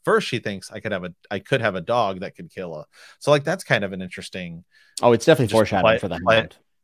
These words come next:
Speaker 1: Right, but it's just kind of also an interesting play on words too, that she thinks more about a dog being able to do it instead of thinking that a wolf can do it. So she think-, she thinks at, at first about, like, "I want a dog that can kill a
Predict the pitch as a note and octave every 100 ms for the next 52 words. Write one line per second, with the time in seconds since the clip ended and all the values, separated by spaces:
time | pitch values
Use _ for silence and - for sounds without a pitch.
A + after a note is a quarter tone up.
0 | _ _ _ - C3+ E3 E3+ B2+ D#3 E3+
1 | A#3 - G3+ D#3+ D3+ D3+ B2+ B2 - -
2 | G#2+ - A#2 G#2+ G#2 A2 A2 F#2 - -
3 | A2+ G2 F#2+ - G#2 - G#2+ - G#2 G#2+
4 | G#2+ G2 F2+ E2 - A2+ C#3 B2+ G#2 F#2+
5 | F#2 F2 - F2+ F2+ F2+ F#2+ G2 F2+ -
6 | G#2+ A#2 G2 F2+ - F#2 G2 F2+ F2 F2
7 | F2 A#2 B2+ - F2 F2 F2 - G#2+ -
8 | A#2 - D#3 C#3+ - _ _ C3 D#3 D#3+
9 | - - B2 - - C#3 C3+ G#2+ G2 G#2+
10 | A#2+ G2 F2+ A2+ C3 B2+ A2 - G2+ G2
11 | F#2